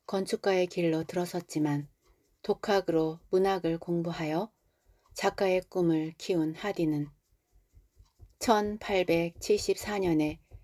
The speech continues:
광란의 무리를 떠나서로 영국 문단의 소설가로서의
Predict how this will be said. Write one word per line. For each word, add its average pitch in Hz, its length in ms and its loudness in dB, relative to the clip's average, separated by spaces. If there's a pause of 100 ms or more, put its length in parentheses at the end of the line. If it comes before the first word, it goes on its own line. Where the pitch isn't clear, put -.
(360)
광란의 196 680 2
무리를 180 480 0
떠나서로 190 720 -4 (400)
영국 185 420 2
문단의 170 640 0 (420)
소설가로서의 175 1080 -2